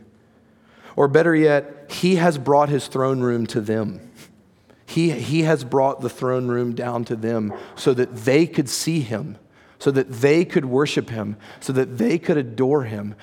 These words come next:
so that they could see him for who he is, and they would be properly placed in their worship of him, that they might behold, that they might enjoy, that they might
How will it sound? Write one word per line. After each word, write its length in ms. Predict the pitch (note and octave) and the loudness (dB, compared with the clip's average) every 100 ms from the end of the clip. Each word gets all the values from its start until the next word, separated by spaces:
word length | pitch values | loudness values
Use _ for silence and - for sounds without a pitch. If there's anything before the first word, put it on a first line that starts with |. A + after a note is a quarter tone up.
| - | -14
so 140 | - C#3 | -2 0
that 160 | B2 | 2
they 140 | C#3 D#3 | 2 2
could 180 | D#3 | 0
see 320 | C3 - E3+ D#3+ | -2 -2 0 0
him 100 | C3+ | -2
for 180 | C3+ | -2
who 180 | C3 C#3 | -2 0
he 180 | C3 C3 | 0 2
is, 220 | C#3+ B2 | 2 2
and 200 | B2+ B2 | -2 -4
they 160 | B2 C#3 | 0 0
would 140 | D3 | 0
be 100 | C3+ | -4
properly 640 | C3 - C#3 C#3+ D3+ C#3 | -6 -4 -2 0 0 -2
placed 540 | C3+ - C3+ B2+ - - - - | -4 -4 -2 -2 -4 -14 -20 -8
in 160 | C#3+ C#3 | -2 0
their 180 | C3+ B2 | 2 2
worship 400 | B2 B2+ A#2+ A2 | 0 -2 -4 -4
of 120 | G#2 | -6
him, 300 | G#2+ G#2+ G2 - _ _ _ _ _ _ _ _ _ _ _ _ _ _ _ _ - | -6 -8 -10 -16 _ _ _ _ _ _ _ _ _ _ _ _ _ _ _ _ -10
that 180 | A2+ A#2 | -8 0
they 180 | C#3 | 0
might 260 | C#3+ C3+ C3 | 2 0 0
behold, 600 | B2 - B2+ B2 A#2+ A2+ | -4 -2 -2 -2 -2 -4
that 160 | A2 A#2 | -8 -4
they 160 | B2+ | -2
might 340 | C3 B2+ B2+ A#2 | 0 -2 -2 -4
enjoy, 600 | A2+ G#2+ A#2 A2+ A2 G#2+ | -6 -6 -6 -2 -2 -2
that 220 | G#2+ G#2 | -6 -4
they 180 | A#2+ C3 | -2 -2
might 380 | C3 A#2+ A#2 | -2 -4 -6